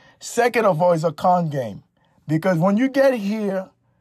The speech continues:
there's a great possibility as a Haitian national, you will not get your papers. And then they're gonna expedite you back to Haiti. So I'm not trying to bust your bubbles. If you wanna come here, go right ahead. Now, if you choose not to get vaccinated,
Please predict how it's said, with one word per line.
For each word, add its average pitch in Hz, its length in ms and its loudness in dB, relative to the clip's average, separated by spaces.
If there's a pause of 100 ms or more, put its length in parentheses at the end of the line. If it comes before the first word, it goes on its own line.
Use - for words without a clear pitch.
(420)
there's 170 240 0
a 196 80 4
great 233 380 0
possibility 233 600 -2
as 170 180 2
a 175 60 0
Haitian 214 360 -6
national, 202 420 0
you 165 180 -4
will 175 100 -4
not 190 280 0
get 190 180 -6
your 165 100 -4
papers. 160 540 -8 (540)
And 151 240 0
then 214 160 2
they're 190 100 -2
gonna 196 300 2
expedite 196 540 -2
you 185 100 -2
back 180 300 0
to 170 120 -6
Haiti. 160 380 -4 (1040)
So 175 460 0 (280)
I'm 165 240 0
not 226 200 2
trying 214 180 2
to 202 80 2
bust 185 340 -2
your 190 120 -4
bubbles. 147 580 -4 (920)
If 156 180 -2
you 208 80 -2
wanna 220 220 0
come 233 300 0
here, 214 200 -4
go 160 260 0
right 202 160 4
ahead. 190 380 0
Now, 165 200 0
if 170 180 -4
you 208 100 -6
choose 262 240 -4
not 254 200 2
to 247 60 -8
get 226 220 -4
vaccinated, 294 760 -2